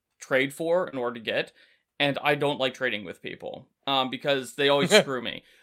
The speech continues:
Speaker 1: Um, so, like, I was like, "Finally, I shall get this Pokemon and add it to my living Pokedex."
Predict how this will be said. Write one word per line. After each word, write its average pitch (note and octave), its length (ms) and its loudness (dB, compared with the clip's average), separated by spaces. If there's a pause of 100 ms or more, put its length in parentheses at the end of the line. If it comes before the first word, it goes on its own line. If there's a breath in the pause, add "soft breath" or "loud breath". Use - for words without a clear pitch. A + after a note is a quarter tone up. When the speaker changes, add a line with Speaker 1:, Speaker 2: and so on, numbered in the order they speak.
(120)
Speaker 1:
Um, D3+ 440 6
so, F3 760 4
like, E3 180 -2
I F3 80 4
was F3+ 100 2
like, E3 180 -4
"Finally, G#3 420 2
I D3+ 100 0
shall D3 180 -4
get D#3 220 -4
this E3+ 140 -10
Pokemon C#3 520 -4
and C3 120 -8
add A2+ 200 0
it C3 100 -8
to - 80 -18
my B2+ 100 -6
living A#2 260 -10
Pokedex." A2 580 -12